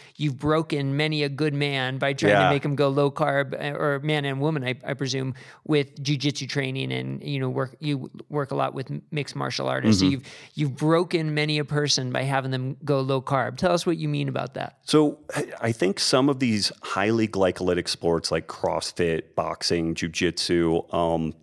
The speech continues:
Speaker 2: don't really lend themselves well to a, a, like, purely ketogenic diet by, by people, um, sticking in that, like, thirty to fifty grams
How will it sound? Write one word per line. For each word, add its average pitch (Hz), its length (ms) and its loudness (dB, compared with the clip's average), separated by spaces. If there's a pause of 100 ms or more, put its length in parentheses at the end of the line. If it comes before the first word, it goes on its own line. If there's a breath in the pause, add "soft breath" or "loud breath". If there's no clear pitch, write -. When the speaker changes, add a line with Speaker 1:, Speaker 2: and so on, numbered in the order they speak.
Speaker 2:
don't 139 300 2
really 117 240 4
lend 92 260 2
themselves 85 480 0
well 85 280 4
to 85 280 -2
a, 80 340 0
a, 82 180 -2
like, 78 400 -2 (420 soft breath)
purely 98 520 2
ketogenic 82 880 -2 (120)
diet - 520 -4
by, 85 380 2
by 85 200 -2
people, 82 680 -2
um, 85 340 -2
sticking 90 460 -2
in 82 100 -2
that, 78 180 -4
like, 82 160 -6
thirty 85 300 -2
to 85 80 -8
fifty 87 320 -6
grams 82 600 -4